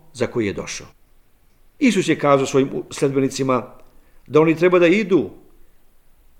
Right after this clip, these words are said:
i svuda i svakome da kažu šta je on uradio.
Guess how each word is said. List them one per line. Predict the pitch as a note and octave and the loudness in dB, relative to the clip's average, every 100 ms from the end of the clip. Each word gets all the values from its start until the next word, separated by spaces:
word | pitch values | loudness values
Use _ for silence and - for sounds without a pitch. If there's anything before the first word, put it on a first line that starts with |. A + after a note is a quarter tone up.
| - | -8
i | F#3 | -6
svuda | - C4+ G3+ | -2 0 4
i | D3 | 2
svakome | - A#3 A#3 A#3 | 2 0 0 -2
da | D3+ | 0
kažu | - D#3 D#3+ C3+ D3+ C#3+ - - - - - | 0 -2 -2 -2 -4 -6 -16 -20 -20 -20 -20
šta | - - C#3+ | -18 -6 -2
je | C3 A#2+ | 0 0
on | C3 A#2 | 0 -2
uradio. | A2+ G#2 G2 G#2 B2+ | 0 0 0 -2 -6